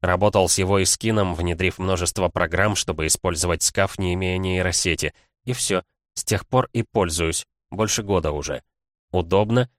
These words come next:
и с дроидом-техником так на пару навострился работать, что просто ух. Конечно, техник со стадом дроидов работает быстрее, но у него и видения нет. Я работаю тщательнее.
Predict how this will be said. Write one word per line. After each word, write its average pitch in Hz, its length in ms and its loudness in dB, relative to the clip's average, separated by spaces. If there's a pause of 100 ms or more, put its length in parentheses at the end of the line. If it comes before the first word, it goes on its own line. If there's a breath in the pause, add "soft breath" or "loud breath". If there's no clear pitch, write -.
(200)
и 113 80 0
с 98 100 2
дроидом-техником 113 1080 2
так 95 200 -4
на 92 120 2
пару 92 280 2
навострился 90 640 2
работать, 85 460 0
что - 400 -2
просто - 520 -2
ух. - 280 0 (920)
Конечно, 160 440 4
техник 175 420 4
со 151 140 4
стадом 143 420 4
дроидов 131 360 4
работает 117 440 2
быстрее, 90 580 -2 (340)
но 92 120 2
у 92 60 4
него 95 260 2
и 95 100 2
видения 98 420 0
нет. 76 260 -4 (340)
Я 113 140 0
работаю 151 340 2
тщательнее. 82 580 -2